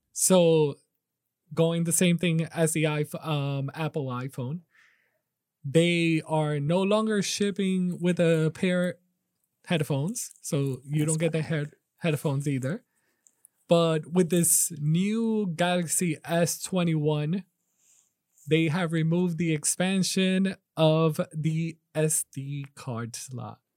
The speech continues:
Speaker 2: No card slot?
Speaker 1: No card slot. It's over.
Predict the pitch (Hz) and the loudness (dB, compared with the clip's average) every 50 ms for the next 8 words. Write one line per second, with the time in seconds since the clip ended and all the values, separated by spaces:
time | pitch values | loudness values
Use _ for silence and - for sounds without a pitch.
0 | _ _ _ _ _ _ _ _ - 185 175 185 190 - 190 202 277 294 - - | _ _ _ _ _ _ _ _ -6 -4 -4 -4 -4 -2 -2 -2 -2 -4 -2 0
1 | 403 427 440 427 330 - 151 139 139 131 139 147 151 156 156 - - 156 127 127 | 0 0 0 -2 -8 -8 -6 -4 -4 -2 -2 -2 -2 -2 -4 -4 -4 -4 -2 -2
2 | 123 117 - - - 120 104 101 104 - _ - 135 151 143 165 143 123 117 110 | -4 -4 -6 -8 -8 -8 -8 -8 -10 -12 _ -8 -6 -2 0 0 0 0 -2 -6
3 | 101 104 113 | -10 -12 -14